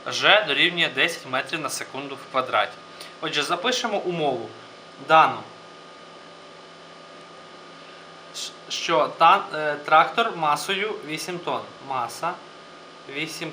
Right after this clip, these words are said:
тонн. Рухається зі швидкістю, швидкість тридцять шість км на годину. Так?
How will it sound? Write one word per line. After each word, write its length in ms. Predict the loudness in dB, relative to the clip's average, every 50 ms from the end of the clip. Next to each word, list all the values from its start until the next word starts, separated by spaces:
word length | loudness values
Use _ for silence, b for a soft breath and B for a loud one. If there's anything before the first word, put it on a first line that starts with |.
| -6 -6
тонн. 180 | -6 -6 -6 -8 -12 -16 -20 -20 -20 -20 -20 -20 -20 -20 -20 -20 -20 -20 -20 -20 B B B B B B B B B B -16 -10 -6
Рухається 440 | -4 -4 -2 -2 -2 -4 -2 -4
зі 140 | -6 -4 -6
швидкістю, 680 | -4 -2 0 0 0 0 -4 -8 -10 -8 -6 -4 -4 -4 -4 -8 -12 -16 -18 -20 -20 -18 -16 -12 -8
швидкість 460 | -6 -6 -6 -6 -8 -10 -10 -10 -8
тридцять 380 | -4 -4 -4 -4 -4 -8 -8
шість 400 | -8 -6 -4 -4 -6 -6 -8 -10 -10 -6
км 200 | -6 -6 -4 -4 -4 -4 -4 -4 -6 -14 -18 -20 -20 -20 -20 -20 -20 -20 -20 -20 -20 -20 -20 -18 -10 -6
на 80 | -4 -2
годину. 460 | 0 0 -2 0 0 -2 -4 -4 -10 -14 -16 -18 -20 -20 -20 -20 -20 -20 -20 -20 -20 -20 -20 -14 -6
Так? 260 | 0 2 2 2 0